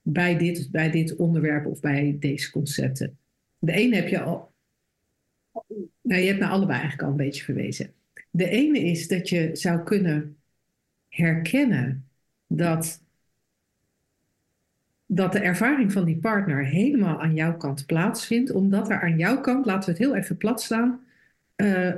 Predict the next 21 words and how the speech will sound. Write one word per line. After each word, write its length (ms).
gedachten 840
zijn 520
over 560
wat, 520
wat 240
jij 180
wil 540
en 120
wat 180
jij 120
niet 260
wil. 440
En 240
gedachten 440
zijn 340
over 240
dat 260
hij, 460
ja, 220
daar 380
iets 400